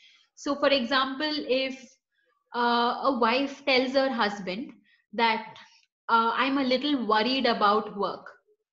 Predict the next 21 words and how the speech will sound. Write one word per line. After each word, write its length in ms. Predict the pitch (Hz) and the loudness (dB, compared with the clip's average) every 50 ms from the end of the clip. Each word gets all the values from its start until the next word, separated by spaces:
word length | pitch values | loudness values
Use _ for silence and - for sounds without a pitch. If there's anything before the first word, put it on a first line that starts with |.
| _ _ - | _ _ -6
right? 300 | 214 240 339 427 - - - _ _ _ _ _ - | -4 -2 -2 -4 -6 -10 -16 _ _ _ _ _ -4
But, 320 | 220 254 254 - - - - - _ - | -2 0 0 -2 -4 -8 -16 -14 _ -2
and 160 | 240 254 254 | -2 -2 -2
then 120 | 262 254 247 | -2 -2 0
the 80 | 233 | 0
husband 480 | 220 254 269 240 220 220 247 294 285 262 | 2 2 2 0 0 -2 -2 -2 0 0
responds 520 | 247 226 220 - - 254 254 254 247 240 | 0 -2 -2 -2 -2 0 0 0 -2 -4
by 160 | 240 240 233 226 | -2 -2 -2 -2
saying, 440 | 226 - 247 233 240 240 240 - - _ _ - | -2 -2 -2 -2 -2 -2 -6 -10 -16 _ _ -6
"You 140 | 247 269 | -4 -4
can 260 | 262 277 269 262 247 233 | 0 2 2 2 2 0
do 140 | 254 254 | -2 -2
this 280 | 226 196 214 220 214 - | -2 0 0 0 0 0
instead. 480 | 233 202 - - - 294 269 233 190 - | -6 -10 -10 -6 -4 -2 -2 -2 -2 -4
Is 160 | 196 220 220 - 208 | -6 -6 -6 -6 -8
this 160 | 220 247 233 | -8 -8 -4
something 380 | - 247 220 214 208 233 226 226 | -4 -4 -4 -4 -4 -6 -4 -2
that 200 | 226 214 208 - | -4 -4 -4 -6
you 80 | 233 214 | -8 -8
could 260 | - - 208 196 202 | -4 -4 -4 -4 -4
do?" 120 | 294 294 | -4 -2